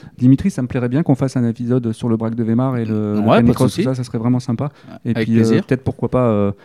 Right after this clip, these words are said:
Speaker 1: essayer d'inviter avec nous quelqu'un qui... du club ou le président du club.
Speaker 2: Ouais,
Speaker 1: Ça
Speaker 2: avec
Speaker 1: serait
Speaker 2: plaisir,
Speaker 1: super
Speaker 2: ouais, je peux
Speaker 1: sympa.
Speaker 2: lui demander, bien sûr.
Speaker 1: Et bon, bah, ça, c'est cool. Donc là, euh, cet épisode va plutôt être, euh,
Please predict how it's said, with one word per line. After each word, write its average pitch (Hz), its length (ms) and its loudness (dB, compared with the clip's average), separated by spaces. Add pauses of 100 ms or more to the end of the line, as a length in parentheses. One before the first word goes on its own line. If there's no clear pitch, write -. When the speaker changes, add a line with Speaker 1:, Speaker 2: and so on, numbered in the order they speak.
(120)
Speaker 1:
essayer 120 240 2
d'inviter 113 320 2
avec 110 240 0
nous 127 80 2
quelqu'un 117 280 -8
qui... 107 380 -12
du 104 100 -8
club 131 240 -4
ou 120 40 -4
le 113 40 -2
président 113 360 0
du 107 80 -2
club. 139 220 -6 (180)
Speaker 2:
Ouais, 104 40 -10
Speaker 1:
Ça 160 100 -2 (120)
Speaker 2:
avec 110 220 0
Speaker 1:
serait 117 140 -2
Speaker 2:
plaisir, 107 180 0
Speaker 1:
super 247 100 2
Speaker 2:
ouais, 160 60 0
je 196 80 0
peux - 80 0
Speaker 1:
sympa. 120 100 4
Speaker 2:
lui 104 80 0
demander, 98 340 -6
bien 117 100 -8
sûr. 160 200 -10 (320)
Speaker 1:
Et 98 560 -6
bon, - 100 -12 (140)
bah, 101 100 -10
ça, 147 120 -4
c'est 135 140 -2
cool. - 220 -6 (640)
Donc 139 140 4
là, 196 160 6
euh, 165 160 10
cet 160 220 2
épisode 170 320 -4
va 127 120 -2
plutôt 170 300 -2
être, 156 160 -6
euh, 110 1000 0